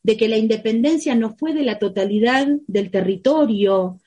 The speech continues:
eh, de las Provincias Unidas del Río de la Plata. No recuerdo haber visibilizado la gesta de Gervasio Ar-, de José Gervasio Artigas,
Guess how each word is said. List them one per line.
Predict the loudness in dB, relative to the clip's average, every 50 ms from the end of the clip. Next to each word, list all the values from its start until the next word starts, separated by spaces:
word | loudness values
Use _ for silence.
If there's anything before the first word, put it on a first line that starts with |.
| _ _ _
eh, | -4 -2 0 0 0 0
de | 0 0 -2
las | -2 -4
Provincias | -4 -2 0 2 2 0 2 0 -4 -2 0
Unidas | 0 2 2 2 2 0
del | 0 0
Río | 0 0 0
de | 0 0
la | -2 -4 -4
Plata. | -2 0 2 2 2 0 -2 -4 -8 -6 -6 -6 -8 -10 _ _ _ _ _ _ 0
No | 2 2 2 0
recuerdo | 0 -2 -2 -4 -6 -8 -4 0 0 2 2 2 0 0 -2 -2 -4 _ -10
haber | -4 -2 -2 0 0
visibilizado | 0 -2 -4 -4 -6 -6 -4 -6 -6 -8 -10 -6 -4 0 0 2 2 2 2
la | 0 -2 -4
gesta | -4 -4 -4 -4 -2 -2 -2 0
de | -2 -2
Gervasio | -2 -4 -4 -2 -4 -6 -4 -4 -4
Ar-, | -4 -2
de | -4 -6
José | -6 -6 -6 -4 -4 -2
Gervasio | -2 -2 -4 -2 -4 -6 -4 -4 -4
Artigas, | -4 -4 -6 _ 0 2 4 4 4 2 2 0 0 0 -2 -4 -8